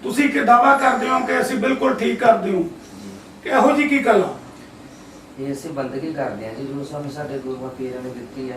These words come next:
Speaker 2: ਆਪਦੇ ਗੁਰੂਆਂ ਕੋਲ ਰਹੇ ਹਾਂ ਅਸੀਂ, ਪੰਜ, ਚਾਰ, ਸਾਢੇ ਚਾਰ ਸਾਲ ਆਪਦੇ ਉਸਤਾਦ ਕੋਲ ਰਹੇ ਹਾਂ।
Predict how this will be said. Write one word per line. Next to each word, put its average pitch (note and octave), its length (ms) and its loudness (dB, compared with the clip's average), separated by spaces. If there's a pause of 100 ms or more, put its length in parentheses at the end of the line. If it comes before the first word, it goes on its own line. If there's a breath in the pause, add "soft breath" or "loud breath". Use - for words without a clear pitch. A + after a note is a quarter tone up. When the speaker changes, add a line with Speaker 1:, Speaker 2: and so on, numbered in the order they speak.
(800)
Speaker 2:
ਆਪਦੇ B2 180 -10
ਗੁਰੂਆਂ A#2+ 380 -10
ਕੋਲ B2+ 240 -8
ਰਹੇ B2+ 260 -8
ਹਾਂ C3 100 -8
ਅਸੀਂ, A#2+ 200 -12 (180)
ਪੰਜ, A#2+ 220 -8 (400)
ਚਾਰ, B2 240 -4
ਸਾਢੇ A#2+ 240 -10
ਚਾਰ B2 260 -6
ਸਾਲ B2 180 -10
ਆਪਦੇ A#2+ 200 -10
ਉਸਤਾਦ A#2 320 -10
ਕੋਲ A#2+ 300 -12
ਰਹੇ A#2 280 -10
ਹਾਂ। B2+ 80 -10